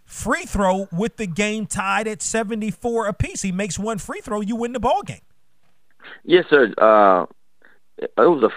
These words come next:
Speaker 2: foul at the end, and, and, and Joshua Johnson, the guy that we depend on a lot,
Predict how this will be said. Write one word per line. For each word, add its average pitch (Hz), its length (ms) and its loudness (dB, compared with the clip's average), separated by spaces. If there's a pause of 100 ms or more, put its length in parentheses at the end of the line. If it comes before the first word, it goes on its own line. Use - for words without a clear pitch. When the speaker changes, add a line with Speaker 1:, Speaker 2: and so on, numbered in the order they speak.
Speaker 2:
foul 127 260 6
at 107 120 -2
the 127 340 4
end, 123 100 2
and, 101 220 2
and, 98 260 -4
and 95 220 -6
Joshua 131 400 4
Johnson, 110 480 0
the 95 80 -14
guy 110 240 2
that 107 100 -2
we 107 120 -10
depend 107 420 -10
on 101 180 -16
a 104 80 -6
lot, 107 140 -2